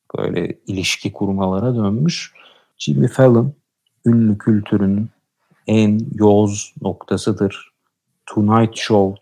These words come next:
Late Show kültürünü bitiren adam olarak alına-, anılacaktır.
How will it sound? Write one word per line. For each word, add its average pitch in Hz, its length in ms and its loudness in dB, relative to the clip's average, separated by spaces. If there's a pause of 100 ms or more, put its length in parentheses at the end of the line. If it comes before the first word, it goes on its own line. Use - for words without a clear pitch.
(120)
Late 107 300 4
Show 101 500 -2
kültürünü 98 680 -2
bitiren 101 540 0
adam 98 320 0
olarak 107 400 0
alına-, 104 480 0
anılacaktır. 101 840 0